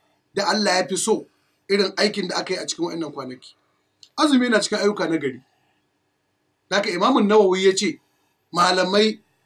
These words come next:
sun ce mustahabbi ne, kuma mustahabbin mai ƙarfi, azumce waɗannan kwanaki guda, guda goma, wanda za su kasance guda tara.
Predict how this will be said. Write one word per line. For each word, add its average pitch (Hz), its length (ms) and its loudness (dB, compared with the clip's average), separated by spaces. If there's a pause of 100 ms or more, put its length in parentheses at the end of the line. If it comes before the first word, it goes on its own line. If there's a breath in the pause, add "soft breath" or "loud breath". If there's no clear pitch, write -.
sun 214 280 -2
ce 202 120 2
mustahabbi 170 760 -4
ne, 151 260 2 (1200)
kuma 202 180 0
mustahabbin 185 580 0
mai 160 160 2
ƙarfi, 214 540 0 (840)
azumce 190 760 0 (380)
waɗannan 208 600 0
kwanaki 165 920 -2 (400)
guda, 160 260 -2 (200)
guda 160 240 0
goma, 160 380 0 (1200)
wanda 165 200 0
za 180 100 2
su 175 80 -4
kasance 196 400 0
guda 156 240 0
tara. 165 320 -2